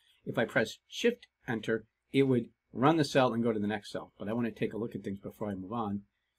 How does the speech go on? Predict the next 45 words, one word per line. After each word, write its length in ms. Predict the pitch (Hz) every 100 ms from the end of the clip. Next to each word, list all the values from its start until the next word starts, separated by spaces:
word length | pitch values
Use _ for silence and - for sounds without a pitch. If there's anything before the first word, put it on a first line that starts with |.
| _ _ -
And 120 | 131
we 80 | 131
can 300 | 120 110 104 _ _
scroll 340 | - 117 113
in 100 | 110
here 160 | 104 104
and 100 | 101
see 140 | -
there's 80 | 104
quite 160 | 180 151
a 40 |
few 120 | 135
columns 360 | - 107 110 107
in 80 | 104
that 140 | -
particular 460 | - 104 110 107 107 _ _ _ _ _
thing. 140 | 113
That's 240 | 101 107 -
the 80 |
customer 340 | 107 143 - 139
information. 680 | 127 131 123 120 123 117 - _ _ _ _ _ _ -
Now 160 | 117 117
we're 80 |
gonna 200 | 110 110
do 200 | 107 110
geography, 680 | 104 101 101 131 151 139 143
the 120 | 127 98
dim 220 | 113 113
geography 500 | 107 113 139 131 123
table. 440 | - 123 120 117 _ _ -
Again, 200 | 160 165
there's 140 | 151
really 240 | 165 196 208
nothing 420 | 185 - 165 131
different 360 | 135 135 143
about 220 | 123 117 117
each 200 | 127 -
one 140 | 117
of 100 | 101
these. 300 | 95 120 135 _ _ _ _ _ - - -
So 120 | 107
we're 80 | 98
gonna 180 | 107 98
run 280 | 107 143 139
that. 260 | 120 -